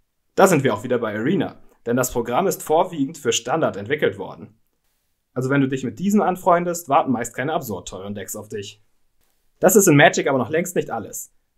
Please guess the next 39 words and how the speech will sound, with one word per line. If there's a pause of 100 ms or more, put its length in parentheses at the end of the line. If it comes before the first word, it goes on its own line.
(180)
Ein
ganz
großes
Format,
das
übrigens
auch
in
Yu-Gi-Oh!
ziemlich
Spaß
macht,
ist
Limited, (160)
wie
Sealed
und
Draft. (460)
Hast
du
schon
mal
mit
diesen
Event-Produkten
gespielt, (200)
wo
du
dir
aus
den
Karten
in
den
Boostern
ein
Deck
bauen
solltest?